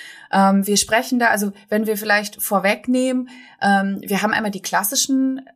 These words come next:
Verfahren wie Face-to-Face-Interview,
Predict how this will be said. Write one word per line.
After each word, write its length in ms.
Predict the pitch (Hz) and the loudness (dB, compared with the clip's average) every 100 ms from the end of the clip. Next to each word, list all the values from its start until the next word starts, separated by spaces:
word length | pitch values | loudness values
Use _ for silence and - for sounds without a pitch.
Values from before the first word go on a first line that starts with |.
| _ _ - | _ _ -6
Verfahren 600 | - 240 240 233 233 226 | 0 0 2 2 2 0
wie 100 | 190 | -2
Face-to-Face-Interview, 1500 | - 185 185 190 226 247 277 - 254 262 262 226 226 240 240 | -2 -4 -4 -8 -4 -2 -4 -4 -2 -2 -2 -6 -8 -8 -8